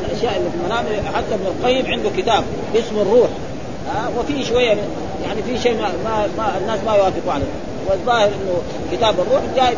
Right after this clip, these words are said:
أشياء أن-، يعني بعض الناس ينكرها، يمكن حتى بعد ذلك هو يمكن كان ينكرها، ولكن هذا كتاب، هو يمكن بعض الناس يقولوا: "ما هو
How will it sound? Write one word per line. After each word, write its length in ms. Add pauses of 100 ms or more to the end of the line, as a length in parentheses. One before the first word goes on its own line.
أشياء 420
أن-، 580
يعني 300 (300)
بعض 140
الناس 300
ينكرها، 320
يمكن 400 (100)
حتى 240
بعد 160
ذلك 240 (100)
هو 80
يمكن 360
كان 120
ينكرها، 360 (180)
ولكن 340
هذا 260
كتاب، 220 (100)
هو 100
يمكن 340
بعض 160
الناس 240
يقولوا: 220
"ما 100
هو 80